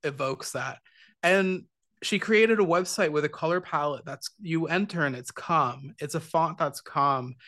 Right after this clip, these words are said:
The images that, uh, my partner's a photographer, she took these photos, and what I love about her photography is that she's able to,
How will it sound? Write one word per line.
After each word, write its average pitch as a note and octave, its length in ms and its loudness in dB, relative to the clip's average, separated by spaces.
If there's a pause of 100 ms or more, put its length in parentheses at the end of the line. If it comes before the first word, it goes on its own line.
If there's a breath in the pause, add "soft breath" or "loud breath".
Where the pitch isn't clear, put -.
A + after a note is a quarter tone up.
(300 loud breath)
The D#3 280 2
images F3+ 680 2
that, C#3+ 360 0
uh, C#3 200 0
my C3+ 120 -4
partner's D3+ 380 -2
a D3+ 60 -8
photographer, D3 600 -2
she C#3+ 140 -10
took F3+ 240 -2
these F3 360 -4 (140)
photos, D#3 540 4
and C#3+ 100 -6
what C#3+ 120 -2
I C#3 80 -2
love D3+ 200 2
about D3+ 240 0
her D3 80 -2
photography D3+ 840 -4 (320 loud breath)
is D#3 160 0
that D3+ 160 0
she's E3+ 240 0
able F3+ 320 4
to, F3 180 -4